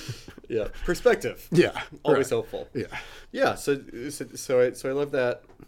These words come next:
Speaker 1: horizontal, the, which, which is not obvious at first glance from the, or, which is less obvious at first glance from the verse itself and the
Speaker 2: Mm-hmm.
Speaker 1: word fellowship, but I think it's there. And then you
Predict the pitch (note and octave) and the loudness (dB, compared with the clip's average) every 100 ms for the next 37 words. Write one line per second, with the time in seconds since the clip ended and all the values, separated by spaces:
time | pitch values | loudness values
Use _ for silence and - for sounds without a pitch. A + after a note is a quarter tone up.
0 | - B2+ B2 B2 A#2+ A#2+ A#2 A#2 A2 A2+ | -6 -2 0 0 0 2 2 0 -2 -6
1 | - - - - - - - - A#2 A#2+ | -18 -20 -20 -20 -20 -20 -20 -14 -4 -2
2 | G#2+ G#2 - - B2+ C#3+ C#3+ - - - | 0 -2 -6 -20 -2 -2 -2 -6 -12 -10
3 | C3+ F3+ G3 D#3 C#3+ C#3+ C3 B2 A#2+ - | -8 -8 -4 -4 -4 -4 -4 -4 -6 -14
4 | - - - _ _ _ _ _ _ _ | -14 -18 -20 _ _ _ _ _ _ _
5 | - A#2 - C#4+ - A#2+ G2+ F#2+ - A2+ | -10 -8 -8 -8 -6 -6 -4 -6 -8 -8
6 | G2+ - - B2 D3 C#3+ D3 C#3+ C#3+ C3 | -8 -10 -12 -4 -2 -2 -4 -8 -8 -8
7 | C3+ E3+ E3+ A#2 G#2 G2+ - - G2+ - | -6 -6 -6 -6 -6 -8 -10 -12 -14 -12
8 | G2 F#2+ - - G2 F#2 F2 G2 G2 G2 | -12 -12 -14 -14 -12 -12 -10 -10 -10 -12
9 | - - F#2+ F2+ - C3+ C3 B2 F#2+ - | -14 -10 -8 -8 -4 -2 0 0 -2 -6
10 | F#2+ F#2+ - - G#2 G2+ - - - - | -8 -6 -8 -8 -8 -8 -10 -12 -14 -6
11 | G2+ A#2+ A2 F#2 F2+ - G2 G2+ G2 F#2+ | 0 2 2 -2 -4 -6 -8 -8 -10 -12